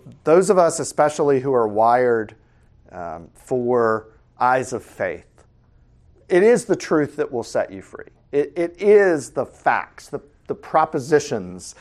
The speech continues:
I just said God's sovereignty is the answer to all of it. I am not shying away from the importance of that doctrinal truth for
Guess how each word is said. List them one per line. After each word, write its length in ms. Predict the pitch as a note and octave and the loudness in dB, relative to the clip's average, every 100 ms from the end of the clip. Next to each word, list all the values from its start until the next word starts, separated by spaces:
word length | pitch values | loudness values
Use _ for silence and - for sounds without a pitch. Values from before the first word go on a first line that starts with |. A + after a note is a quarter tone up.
| - | -2
I 120 | D3+ | 0
just 280 | D#3 G3+ - | 2 0 0
said 300 | B3+ F3 - | 2 2 2
God's 260 | E3+ E3+ | 2 2
sovereignty 580 | - G3 G#3+ E3+ B2+ C3 | 2 2 2 0 -2 -2
is 100 | A#2+ | -2
the 180 | D#3+ D3 | 0 0
answer 240 | F3 E3+ | 0 -2
to 120 | D#3 D#3 | -2 0
all 320 | C3+ E3+ C3+ | 2 2 2
of 100 | F#2+ | -4
it. 100 | - | -6
I 140 | C3 | -4
am 80 | D3 | -2
not 240 | D#3+ G3+ - | 0 0 -4
shying 500 | - G#3 G#3 G#3+ F#3+ | -10 -6 -2 -2 -2
away 600 | F3+ G#3 G3+ C3 A#2 C3+ - - | 2 4 4 4 0 -2 -8 -6
from 180 | - G3 | 0 4
the 100 | F#3+ | 4
importance 760 | E3+ - G#3+ A3+ D#3 C#3+ - | 2 2 2 2 0 -8 -6
of 160 | - C3+ | -4 2
that 300 | D#3+ F3+ D#3+ | 4 2 2
doctrinal 460 | D#3+ D#3+ - F3+ D#3+ | 2 2 0 0 0
truth 560 | - A3 D3 C3 - - - | 2 4 4 0 -6 -20 -10
for 260 | - G3 G3 | 0 0 0